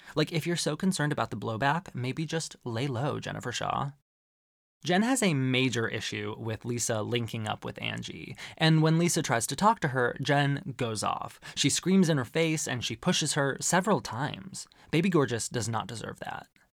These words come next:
Jen gets so angry that she throws a plate of crudités off the boat.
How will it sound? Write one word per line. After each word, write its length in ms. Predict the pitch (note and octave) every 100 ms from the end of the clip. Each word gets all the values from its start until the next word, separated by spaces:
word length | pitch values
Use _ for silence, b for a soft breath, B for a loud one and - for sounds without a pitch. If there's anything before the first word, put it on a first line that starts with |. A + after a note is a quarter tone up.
| _ _ _ _
Jen 220 | - F3+
gets 200 | F#3+ E3
so 340 | - - F#3 G3+
angry 340 | C#3+ E3 D3+
that 120 | C3
she 140 | - D3+
throws 240 | C#3+ D3+
a 60 | F#3
plate 180 | E3 D3
of 120 | -
crudités 540 | - A#3+ G#3 A#2 A2+
off 120 | G2
the 80 | -
boat. 340 | - - -